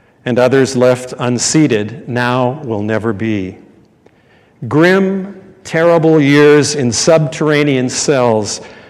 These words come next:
a pawn of evil hypocrites, passed from hand to hand,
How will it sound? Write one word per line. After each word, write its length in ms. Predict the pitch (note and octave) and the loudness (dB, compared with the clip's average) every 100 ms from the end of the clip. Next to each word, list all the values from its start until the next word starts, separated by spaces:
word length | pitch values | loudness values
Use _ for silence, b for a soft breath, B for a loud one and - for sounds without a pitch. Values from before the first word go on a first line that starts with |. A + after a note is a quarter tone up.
| B B B B - | B B B B -6
a 100 | B2+ | -6
pawn 460 | - F3 F3 F3 | -2 0 2 4
of 180 | D#3+ C#3+ | 2 0
evil 360 | - F3 D3+ D#3 | 0 0 2 0
hypocrites, 840 | C3 E3 D3 - B2 A2 - - - B _ | 0 -2 -2 -2 -2 -2 -6 -12 -14 B _
passed 420 | - E3 E3 - | -4 -2 -2 -6
from 260 | - C#3+ B2+ | -10 -8 -6
hand 440 | C3 D#3 D3+ D#3+ | -4 -2 0 2
to 80 | C3 | 0
hand, 640 | B2 C#3+ C#3 C3 A#2 B2 | 0 0 2 2 0 -4